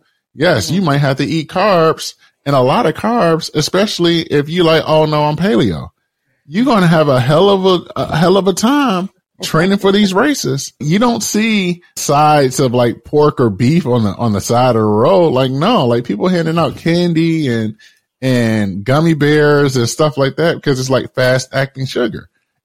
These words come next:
Speaker 1: It just
Speaker 2: Mm-hmm.
Speaker 1: don't, it does not coincide with what traditional diet culture says about, like, weight loss. And, like, does, does people do it?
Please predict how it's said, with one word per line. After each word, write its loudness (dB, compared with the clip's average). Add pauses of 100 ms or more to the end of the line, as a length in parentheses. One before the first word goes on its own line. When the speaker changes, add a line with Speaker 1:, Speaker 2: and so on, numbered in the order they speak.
Speaker 1:
It 0
just -2
Speaker 2:
Mm-hmm. 0 (160)
Speaker 1:
don't, -16
it 0
does 2
not -6
coincide -2
with 0 (360)
what -2 (260)
traditional 0
diet 0
culture -4
says -2
about, -4 (480)
like, -6
weight 0
loss. -16 (560)
And, 0
like, 0
does, 0
does 0
people -2
do 2
it? -2